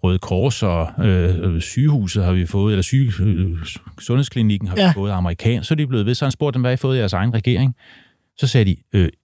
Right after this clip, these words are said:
Speaker 1: ingenting. Det er da også for dårligt." Og se, det er jo et stort
Speaker 2: Aha, aha.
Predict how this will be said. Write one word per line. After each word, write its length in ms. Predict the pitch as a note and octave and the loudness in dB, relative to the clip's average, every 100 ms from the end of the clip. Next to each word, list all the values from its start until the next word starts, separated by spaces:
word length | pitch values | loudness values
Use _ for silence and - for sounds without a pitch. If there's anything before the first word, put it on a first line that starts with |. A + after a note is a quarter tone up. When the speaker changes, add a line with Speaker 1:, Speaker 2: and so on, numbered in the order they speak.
| _ - | _ 0
Speaker 1:
ingenting. 400 | F#2+ A#2+ E3+ - - _ _ _ - | 2 2 0 -6 -8 _ _ _ -4
Det 20 | |
er 40 | A#2 | -2
da 60 | |
også 120 | G2 | 0
for 80 | - | -2
dårligt." 360 | A#2 F#2 A#2 B2 _ _ _ _ _ _ | -2 0 -2 -4 _ _ _ _ _ _
Og 60 | A#2+ | -2
se, 80 | B2+ | -2
det 80 | - | 0
er 40 | |
jo 80 | E3 | -2
et 60 | - - | -4 -10
stort 320 | - D3+ G#3 | -8 -4 0
Speaker 2:
Aha, 220 | D3+ D#3+ D#3+ C3+ _ | 2 2 -2 -4 _
aha. 180 | C#3 | 2